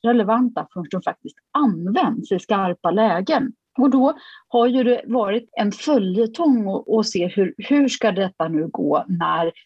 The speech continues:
man inom ramen för det europeiska radio- och T V-samarbetet ska arrangera Eurovision?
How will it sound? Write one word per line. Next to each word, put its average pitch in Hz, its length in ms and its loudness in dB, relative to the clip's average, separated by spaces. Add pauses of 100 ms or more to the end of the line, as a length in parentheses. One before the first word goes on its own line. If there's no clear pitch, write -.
(120)
man 170 320 0
inom 175 340 0
ramen 160 400 0 (100)
för 170 80 -2
det 165 100 -2
europeiska 165 1040 0 (140)
radio- 165 260 0
och 156 80 -8
T 190 180 -2
V-samarbetet 175 1000 -4
ska 165 140 -4
arrangera 156 580 -4
Eurovision? 202 960 -2